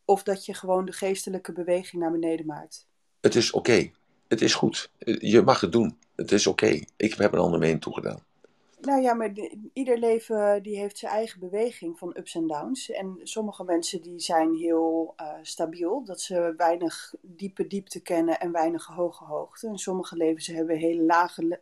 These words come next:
Speaker 1: laagten en hele hoge hoogten. Maar dat kan je niet ineens uitgummen op een bepaald moment, dat iemand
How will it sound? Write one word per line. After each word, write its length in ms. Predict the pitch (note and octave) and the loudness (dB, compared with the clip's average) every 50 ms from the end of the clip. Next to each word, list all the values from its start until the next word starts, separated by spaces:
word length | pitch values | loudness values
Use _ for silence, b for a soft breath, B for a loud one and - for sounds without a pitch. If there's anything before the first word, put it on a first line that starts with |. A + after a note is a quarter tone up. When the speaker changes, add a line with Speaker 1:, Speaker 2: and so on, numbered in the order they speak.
| _ _ | _ _
Speaker 1:
laagten 880 | - - G3 F3+ F3 E3 E3+ F3+ F3+ - - - D#3 E3 G3 B3+ C4 - | -14 -12 -8 -4 -2 -2 -2 -2 -4 -6 -6 -4 -4 -4 -2 -4 -4 -4
en 200 | - F#3 F3+ F3 | -4 -2 0 0
hele 320 | E3+ E3+ F3+ F3+ F3 E3 D#3+ | 0 2 2 2 2 2 0
hoge 300 | - G3+ A3+ A3+ - E3+ | 0 0 0 0 -2 -8
hoogten. 640 | D3+ D#3 D#3 D#3 D#3 - - - - E3 - - _ b b b b b b b b b _ | -8 -4 -4 -4 -4 -6 -10 -14 -14 -14 -14 -16 _ b b b b b b b b b _
Maar 200 | _ F#3 F3+ F3+ | _ 0 0 2
dat 200 | F3+ F3+ F3 - | 0 -2 -2 -2
kan 240 | - G#3+ G3 G3 F#3+ | -2 -2 -2 0 0
je 60 | F#3+ | -2
niet 220 | F#3+ G3 A3+ B3 - | -4 -4 -6 -4 -6
ineens 440 | G#3+ F#3+ F#3 F3 F3 F3 - - | -6 -6 -4 -4 -4 -4 -6 -4
uitgummen 640 | - - F#3+ A3 A3+ - - - F#3+ F3+ F3 E3 - | 0 2 2 2 0 -2 -6 -8 -6 -4 -4 -4 -6
op 180 | - E3+ - | -6 -10 -8
een 120 | F#3 E3+ E3 | -8 -8 -8
bepaald 360 | D#3+ - _ E3+ D#3 D#3+ D#3+ | -8 -8 _ -8 -8 -8 -6
moment, 360 | E3+ E3 E3 E3 D#3+ E3+ F#3 | -6 -6 -4 -4 -4 -4 -6
dat 140 | G3+ G3 - | -10 -16 -18
iemand 500 | - - F#3+ F#3+ F3+ F3 F3 F3 - - | -18 -14 -8 -4 -2 -2 -2 -4 -10 -16